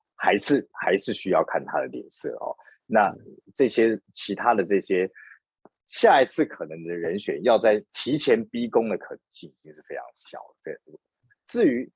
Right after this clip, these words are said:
国民党这一块，其实就会变，变得比较复杂一些了哦。到底这个，呃，朱立伦跟侯友宜之间的，的关系，然后侯友宜跟郑，跟这个国民党之间的关系哦，我觉得会变得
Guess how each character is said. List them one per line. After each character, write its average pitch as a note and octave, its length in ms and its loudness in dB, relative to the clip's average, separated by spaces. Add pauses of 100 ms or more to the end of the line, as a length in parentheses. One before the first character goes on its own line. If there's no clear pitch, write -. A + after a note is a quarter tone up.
(380)
国 C3+ 180 6
民 G#3+ 160 0
党 E2+ 180 -2
这 A2 140 -4
一 F#2+ 60 -2
块， E2 280 -8
其 - 300 -16
实 D2+ 60 -20
就 F#2+ 120 -8
会 F2 160 -8
变， C2 320 -18
变 G#2+ 140 0
得 C#2+ 160 -10 (220)
比 - 60 -20
较 D2 180 -10
复 - 200 -16
杂 - 240 -20
一 - 80 -20
些 - 300 -18
了 - 100 -20
哦。 - 220 -16 (320)
到 D#3 160 6
底 F2 240 -6
这 A#2 220 0
个， E2 380 -2
呃， D2+ 260 -8
朱 C3+ 180 0
立 C3+ 140 2
伦 E2+ 200 0
跟 G2+ 220 2
侯 - 300 -2
友 G2+ 240 2
宜 B1+ 120 -18
之 D2+ 160 -18
间 D#2+ 280 -8
的， C2+ 340 -6 (280)
的 C#2+ 340 -4
关 E2+ 240 4
系， - 420 -6 (340)
然 G#2 160 4
后 D3 360 6 (160)
侯 A#2 260 6
友 G#2+ 240 6
宜 E2 160 -12
跟 A#2+ 280 0
郑， D3+ 300 2 (200)
跟 C3+ 180 -2
这 D3 80 -4
个 B2+ 80 2
国 F#2+ 160 -6
民 C3 180 -6
党 D#2+ 200 -6
之 G2+ 120 -12
间 F#2 200 -6
的 D#2+ 80 -8
关 D2 240 -6
系 - 240 -12
哦， - 100 -16
我 F#2 160 0
觉 G#2 140 0
得 G#2+ 100 6
会 G#2 200 2
变 F2+ 220 -6
得 D2 60 -20